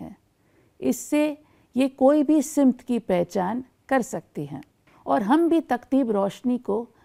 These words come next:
कई तरह से इस्तेमाल कर सकते हैं, जैसे कि तकतीब या पोलराइज्ड रोशनी से हम अर्जी या ट्रांसवर्स और तूली या लॉन्गिट्यूडनल मौजों में फ़र्क बता सकते हैं।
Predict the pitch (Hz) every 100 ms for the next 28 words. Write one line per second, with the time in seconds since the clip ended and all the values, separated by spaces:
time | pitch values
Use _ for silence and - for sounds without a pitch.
0 | _ - 277 302 262 208 185 - 226 196
1 | - 202 190 233 - 180 - - - 147
2 | 151 143 _ _ _ _ _ - 196 190
3 | - 285 277 208 247 - _ _ _ -
4 | 220 - 277 233 - _ _ _ 214 220
5 | 220 214 214 247 269 226 190 175 - 196
6 | 180 254 - _ _ _ _ - 254 226
7 | 262 247 - 196 214 226 277 302 - _
8 | _ 220 220 220 220 208 220 - 262 233
9 | 185 - - _ - 226 - 277 262 220
10 | 160 - _ 247 208 196 202 247 - 285
11 | 277 254 185 175 185 180 175 269 - _
12 | _ - 302 302 302 190 180 156 - 160
13 | - 151 151 147